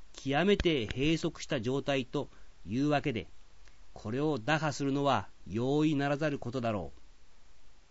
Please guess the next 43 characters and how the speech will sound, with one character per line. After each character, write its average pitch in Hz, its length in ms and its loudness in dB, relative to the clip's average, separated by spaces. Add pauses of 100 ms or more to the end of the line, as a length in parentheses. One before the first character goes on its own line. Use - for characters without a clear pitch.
(600)
う。 - 40 -8
も 113 160 -2
っ 117 100 -4
と 208 120 6
も、 151 280 4 (260)
当 202 220 4
の 147 140 2
イ 131 160 0
ン 175 80 4
ド 175 100 4
人 170 200 0
た 127 120 0
ち 131 100 -2
は、 110 220 2 (400)
我 120 200 2
々 165 220 6
か 180 100 2
ら 175 100 6
見 180 120 2
て 131 140 0
心 175 340 -2
配 185 180 6
す 185 120 2
る 175 80 6
ほ 170 120 2
ど 160 140 2
不 - 120 -8
幸 190 220 4
に 131 120 4
感 147 240 0
じ 147 100 -2
て 180 120 2
は 139 140 6
い 107 80 0
な 120 140 0
い 131 60 0
ら 135 120 4
し - 140 -4
い。 - 140 -4 (1200)
一 - 220 0
つ 147 140 -6
に 147 80 4
は 110 260 2